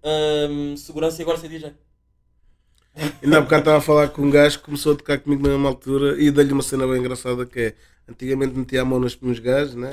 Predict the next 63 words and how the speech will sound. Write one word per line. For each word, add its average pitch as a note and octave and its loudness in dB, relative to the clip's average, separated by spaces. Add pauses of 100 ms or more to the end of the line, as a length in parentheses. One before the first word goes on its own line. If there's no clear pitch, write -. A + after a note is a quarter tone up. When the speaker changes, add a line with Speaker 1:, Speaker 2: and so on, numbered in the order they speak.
Speaker 2:
E C3 -6
agora B2+ -4
Speaker 1:
Yeah. B2 0
Speaker 2:
mete C3+ -6
a C3 -8
mão C3+ -6
nos B2+ -8
discos. - -16
Speaker 1:
Yeah, C#3 6
Speaker 2:
É A#2 -8
isso. C3 -2
Speaker 1:
ok, E3+ 4
ok, D#3+ 6
ok. F3 -4 (300)
Olha, - 2
uma F#4 -8
cena - -4
que G3+ -18
eu, G#3+ -16 (220)
imagina, E3+ -8
agora D3 -2
isto E3 -8
aqui, E3 -8 (100)
isto D3+ -8
já D3+ -18
podia C#3+ -12
ter C#3+ -16
acabado B2+ -18
o A#2+ -20
podcast, A#2+ -18
mas A#2+ -20
só B2 -20
uma A#2+ -16
cena A#2 -18 (340)
que - -20
nós D4 -6
reparámos C3 -4
no, C#3+ -8
lá D#3 -4
no, C#3+ -10
no C3+ -20
parque, A#2+ -18
na B2 -20
semana C3+ -16
passada. A2+ -18 (240)
Eu C3 -10
na B2+ -12
semana C3+ -4
passada C3+ -2
fui, B2 -10
fui C3+ -10
ao A#2+ -4
parque - -2
com A#2+ -20
o - -20
D B2 -20
J B2+ -20
Big, D3+ -10
não C#3 -10
sei C3+ -18
o - -20
quê, D#3 -10
mais, C#3 -14